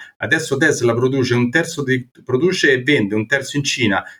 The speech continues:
Gli fanno la ritorsione contro Huawei, che l'America sta bloccando, pro-, bloccano Tesla,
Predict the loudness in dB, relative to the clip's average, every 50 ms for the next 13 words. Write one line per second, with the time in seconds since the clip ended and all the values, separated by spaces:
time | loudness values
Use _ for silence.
0 | _ -8 -4 -2 0 0 0 0 0 0 0 2 2 2 2 2 0 -2 -2 -2
1 | 0 0 0 2 2 0 -2 0 0 2 2 4 4 4 4 4 4 2 2 0
2 | 0 0 0 0 2 2 2 0 0 2 2 2 2 2 2 2 2 0 -2 -2
3 | -2 -4 -6 -2 0 -2 -2 0 -2 -2 -2 -2 -2 -4 -6 -8 -10 -8 -4 0
4 | 0 0 0 -2 -2 2 2 2 2 2 0 0 0 2 2 2 2 2 2 4
5 | 2 2 2 0 0 -2 -2